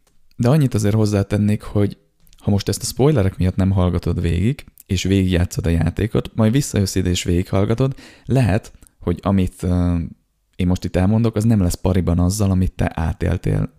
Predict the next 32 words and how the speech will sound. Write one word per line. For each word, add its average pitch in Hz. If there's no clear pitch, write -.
És -
így -
f-, -
m-, -
kérdőjelek 95
jelennek 92
meg 107
a 101
<laughs> -
fejed 104
fölött, 101
hogy 107
mi 123
az 147
Istenről 127
beszélsz? 107
Na 104
hát 98
ez, 82
ez 95
is -
része 92
annak, 92
hogy 92
a -
történet 98
nem 87
lett -
a 104
legjobban 87
átadva. -
Szóval 113